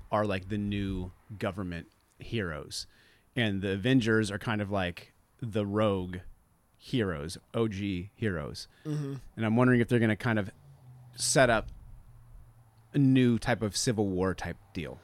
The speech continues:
Speaker 2: I think they will, and if you wanna read this story, we totally can. There's a series called Dark Avengers,
Speaker 1: Mm-hmm.
Speaker 2: where the government pretty much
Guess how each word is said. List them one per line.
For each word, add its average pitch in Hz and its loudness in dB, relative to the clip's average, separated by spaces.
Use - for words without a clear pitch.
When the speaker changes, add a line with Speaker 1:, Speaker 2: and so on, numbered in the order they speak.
Speaker 2:
I 160 6
think 165 2
they 147 4
will, 156 8
and 156 2
if 143 4
you 147 6
wanna 147 2
read 143 0
this 180 -2
story, 127 -2
we 127 -2
totally 131 -2
can. 131 -6
There's 139 0
a 135 -2
series 143 0
called 123 -4
Dark 131 -2
Avengers, 143 -4
Speaker 1:
Mm-hmm. 123 2
Speaker 2:
where 139 4
the 139 0
government 147 2
pretty 139 4
much 135 2